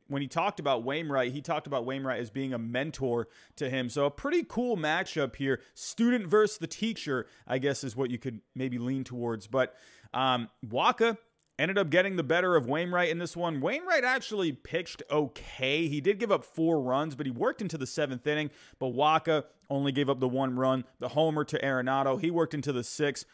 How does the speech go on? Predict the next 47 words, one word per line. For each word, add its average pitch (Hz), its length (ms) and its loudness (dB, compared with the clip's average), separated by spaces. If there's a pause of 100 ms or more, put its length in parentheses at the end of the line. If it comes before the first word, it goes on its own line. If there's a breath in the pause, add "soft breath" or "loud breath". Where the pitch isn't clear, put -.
(160 soft breath)
Wacha 143 400 -2
ended 131 160 -2
up 123 100 -2
getting 127 220 0
the 113 80 -2
W. 202 540 6 (680)
You 113 100 -8
gotta 123 200 2
love 117 220 -2
it, - 80 -16
man. 101 200 -12
Michael 127 320 -4
Wacha 127 340 2
having 120 200 0
himself 120 260 -6
a 117 60 -8
great 123 260 0
year 127 140 -2
with 120 100 -2
the 117 60 -4
Red 123 180 0
Sox, 131 360 0
one 135 100 -6
of 120 60 -6
the 113 40 -6
best 110 300 -4
bargains 131 500 2
in 123 160 -2
Major 127 420 -4
League 123 380 -2 (140)
Baseball. 139 640 2 (260 loud breath)
Also, 196 320 4
I 156 80 2
wanna 196 160 0
give 175 120 0
a 147 40 -2
shout 170 300 2
out 165 160 4
to 131 100 -6
Schreiber 143 680 2 (220 soft breath)
and, 131 380 0
or 127 200 -2 (200)
John 139 280 2
Schreiber 143 420 0
and 120 100 0
Matt 135 200 -2
Strahm. 131 500 0